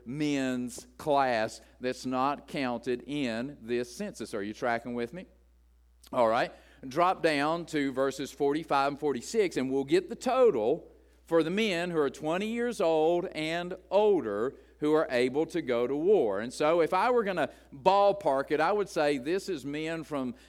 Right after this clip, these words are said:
the age twenty to somewhere between fifty and sixty. The closer I get to fifty, the less I idealize going to war.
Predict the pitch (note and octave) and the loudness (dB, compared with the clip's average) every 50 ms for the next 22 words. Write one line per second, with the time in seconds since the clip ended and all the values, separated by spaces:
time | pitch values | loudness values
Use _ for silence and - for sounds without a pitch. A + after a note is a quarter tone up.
0 | - - A#2+ A#2 B2+ C#3 D3 D3 C#3+ C3 A#2 - - - - - D3 D3+ E3 F3+ | -14 -8 -4 0 2 2 2 2 2 -2 -4 -10 -14 -14 -14 -10 -8 -6 -4 -4
1 | F#3+ F#3 F#3 F#3+ F#3 F#3 F3+ - - C#3 A#2 - - F3+ G3 G3+ F#3+ F3+ D#3 B2+ | -6 -6 -2 -2 0 0 -2 -4 -8 -10 -10 -8 -8 -10 -10 -8 -6 -6 -6 -6
2 | B2 - C#3+ C#3 B2+ A2+ G#2+ - - D#3 D#3 D3 D3 - - C#3+ C3+ C3 B2+ - | -6 -8 -8 -8 -8 -8 -10 -10 -6 -6 -6 -6 -6 -8 -10 -8 -6 -6 -8 -10
3 | - A#2+ A2+ A2 G#2+ G2 - - - B2 G#2 - - - - - - D#2 D2+ - | -12 -12 -10 -10 -10 -12 -14 -12 -8 -8 -8 -8 -12 -18 -20 -16 -16 -16 -16 -18
4 | _ _ _ _ _ _ _ _ _ _ _ _ _ _ _ _ _ _ _ _ | _ _ _ _ _ _ _ _ _ _ _ _ _ _ _ _ _ _ _ _
5 | - G2 - - D#3 D#3 E3 E3 - D#3 D3+ D#3 D3 D#3 D3+ B2 A#2+ A2+ - D3+ | -12 -12 -6 0 2 2 2 2 2 0 0 2 2 0 -2 -2 -4 -6 -4 -2
6 | D#3 D#3 D3 - B2 A2 G#2+ A2+ G2+ G#2+ A2 A2 A#2+ B2+ C3 C3+ - - C#3 C3 | -2 -2 -2 -2 -4 -4 -4 -2 -2 -2 -2 0 0 0 0 -2 -2 -4 -4 -2
7 | B2+ B2 B2 G#2 - - E2 F2 F2 - - B2+ C3 C3+ B2+ B2 A#2+ A#2 A#2 A#2 | -2 -2 -2 -4 -8 -12 -14 -14 -12 -8 -4 -2 -2 0 0 0 0 0 0 0
8 | A#2+ A#2 A#2 G#2+ - A#2+ B2 A#2+ A#2 B2 C3+ D3+ D#3 B2 G2 E2+ D#2 D#2 | 0 -2 -2 -4 -6 -8 -8 -6 -6 -6 -4 -2 -2 -2 -4 -4 -8 -10